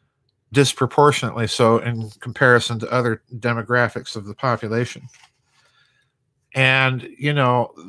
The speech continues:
that whole eugenics agenda has long been a part of Planned Parenthood.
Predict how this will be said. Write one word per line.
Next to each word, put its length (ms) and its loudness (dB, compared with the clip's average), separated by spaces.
that 280 4
whole 220 2
eugenics 640 -4
agenda 560 -4
has 240 -8
long 300 -4
been 280 -6
a 80 -12
part 280 2
of 100 -8
Planned 340 -8
Parenthood. 680 -2